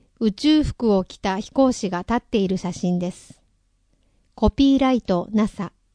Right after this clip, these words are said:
写真終わり。問い合わせ、文化振興課。電話、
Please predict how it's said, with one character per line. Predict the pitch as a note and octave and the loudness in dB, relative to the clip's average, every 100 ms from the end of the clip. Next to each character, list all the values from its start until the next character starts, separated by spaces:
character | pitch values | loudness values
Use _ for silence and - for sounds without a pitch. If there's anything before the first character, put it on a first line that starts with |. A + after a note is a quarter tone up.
| _ _ _ _ _ _ _ _ | _ _ _ _ _ _ _ _
写 | - G#3 | -6 -6
真 | - B3+ A#3+ A3+ - - | 0 2 4 2 -2 -2
終 | F#3+ G#3+ | 0 2
わ | |
り。 | G#3 F#3+ _ _ _ _ _ _ _ _ _ _ _ _ _ _ _ _ _ | -2 -6 _ _ _ _ _ _ _ _ _ _ _ _ _ _ _ _ _
問 | - A#3+ C4+ | 2 4 4
い | |
合 | C4+ | 4
わ | B3+ | 0
せ、 | B3 B3 A#3+ - _ _ - | -2 -4 -4 -8 _ _ 0
文 | A#3+ D4 | 4 4
化 | C4 G3+ | 2 -6
振 | - A3 B3 | 0 2 2
興 | - A#3+ A3+ | 2 0 0
課。 | A3+ G#3 _ _ _ _ _ - | -6 -10 _ _ _ _ _ -2
電 | A3 A#3+ | 4 4
話、 | A3+ G#3+ | 4 0